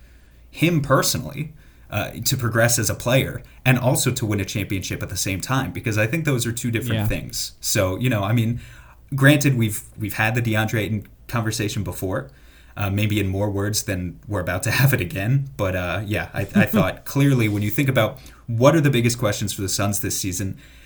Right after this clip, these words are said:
Speaker 1: again, DeAndre Ayton, he's gonna come up again and again and again.
Speaker 2: And rightfully so. I mean, you could make the case that he's at, at least in the running to be the second best player on the team, uh, this year, depending on how he plays and how Chris Paul plays and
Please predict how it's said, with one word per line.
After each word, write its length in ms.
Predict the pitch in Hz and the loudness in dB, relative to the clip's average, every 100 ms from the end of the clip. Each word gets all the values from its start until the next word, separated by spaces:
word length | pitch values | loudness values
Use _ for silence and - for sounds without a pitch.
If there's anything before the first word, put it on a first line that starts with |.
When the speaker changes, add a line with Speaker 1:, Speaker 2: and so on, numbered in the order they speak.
| - | -8
Speaker 1:
again, 300 | - 135 160 | 2 4 4
DeAndre 380 | 110 110 113 123 | 4 2 2 0
Ayton, 180 | 135 98 | 0 -2
he's 180 | 98 95 | -4 -4
gonna 160 | 113 | -4
come 220 | - 117 113 | -2 0 0
up 260 | 95 - - | -2 -8 -6
again 440 | 101 104 104 104 | -4 -2 -2 -2
and 120 | 110 | -4
again 420 | 101 98 90 87 - | -4 -4 -6 -8 -10
and 100 | 82 | -10
again. 300 | 82 - - - | -10 -12 -14 -8
Speaker 2:
And 180 | 151 156 | 0 4
rightfully 360 | 165 185 220 202 | 6 6 6 4
so. 360 | - 233 120 - - | 4 2 2 -4 0
I 100 | 135 | 6
mean, 300 | 143 147 135 - - - - - - - - - | 8 6 4 -6 -20 -20 -20 -20 -20 -20 -16 0
you 200 | 151 160 | 4 6
could 140 | 165 | 6
make 200 | 151 147 | 6 4
the 80 | 147 | 4
case 320 | - 156 - | 4 4 4
that 140 | 143 127 | 2 4
he's 280 | 143 135 | 4 4
at, 220 | 120 147 - | 2 2 2
at 160 | 165 196 | 0 4
least 240 | 262 - | 6 8
in 80 | 185 | 10
the 120 | 170 | 10
running 380 | 165 190 117 113 | 8 6 4 4
to 140 | - | 2
be 100 | 131 | 4
the 120 | 127 123 | 6 6
second 320 | 139 135 127 | 6 4 2
best 220 | 127 - | 2 6
player 300 | 127 117 113 | 6 8 6
on 140 | 110 | 4
the 80 | 107 | 2
team, 340 | - 120 107 104 - - - - | 0 -2 -2 -4 -14 -20 -20 -6
uh, 360 | 117 113 107 104 - | -2 0 -2 -4 -2
this 380 | 123 123 - | 6 6 6
year, 140 | 117 104 | 4 4
depending 400 | 104 123 110 110 | 4 4 4 4
on 140 | 104 | 2
how 220 | 113 104 | 2 2
he 200 | 98 117 | 2 2
plays 320 | - 113 113 113 | 2 4 4 4
and 80 | |
how 120 | 110 110 | 2 2
Chris 220 | - - | 0 4
Paul 220 | - 107 | 4 4
plays 300 | 117 113 113 | 0 -2 -4
and 240 | 104 101 | -4 -4